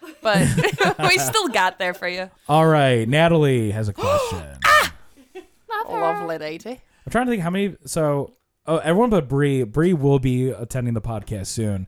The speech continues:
Speaker 1: Hmm.
Speaker 2: Um, but Mark has been on the podcast, and Natalie's been on the podcast. Natalie lost an episode, which fucking sucks.
Speaker 1: Wow.
Speaker 2: Um, I know, I felt terrible. Um,
Speaker 1: Her episode was hysterical too.
Speaker 2: when you're eating, uh, a bag of chips,
Speaker 1: A bag
Speaker 2: do
Speaker 1: of
Speaker 2: you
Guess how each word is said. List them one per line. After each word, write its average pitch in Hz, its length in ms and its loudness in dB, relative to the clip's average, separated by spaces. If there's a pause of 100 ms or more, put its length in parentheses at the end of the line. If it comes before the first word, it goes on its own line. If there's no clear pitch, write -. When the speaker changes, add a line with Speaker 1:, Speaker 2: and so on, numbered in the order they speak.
(280)
Speaker 1:
Hmm. 349 140 -14
Speaker 2:
Um, 123 440 -2
but 120 120 -2
Mark 135 240 -2
has 123 300 -2
been 127 180 -2
on 123 160 -6
the 120 60 -4
podcast, 120 520 -6
and 120 120 -4
Natalie's 135 300 -6
been 101 120 -10
on 87 80 -12
the 87 60 -14
podcast. 87 480 -14
Natalie 240 300 -2
lost 139 260 0
an 131 80 -6
episode, 95 420 -8
which 95 160 -12
fucking 98 320 -16
sucks. 85 460 -16 (420)
Speaker 1:
Wow. 135 440 -4
Speaker 2:
Um, 120 220 -8
I 139 60 -4
know, 117 80 -4
I 101 60 -6
felt 101 180 -12
terrible. 82 640 -14 (100)
Um, 143 360 -2
Speaker 1:
Her 135 60 -2
episode 190 220 -12
was 170 120 -20
hysterical 175 480 -20
too. - 180 -20
Speaker 2:
when 151 260 2
you're 180 240 4
eating, 196 500 2 (140)
uh, 147 280 2
a 139 80 -2
bag 151 440 2
of 156 220 4
chips, - 800 -4 (160)
Speaker 1:
A - 60 -18
bag 123 100 -6
Speaker 2:
do 139 100 0
Speaker 1:
of 160 60 4
Speaker 2:
you 202 120 4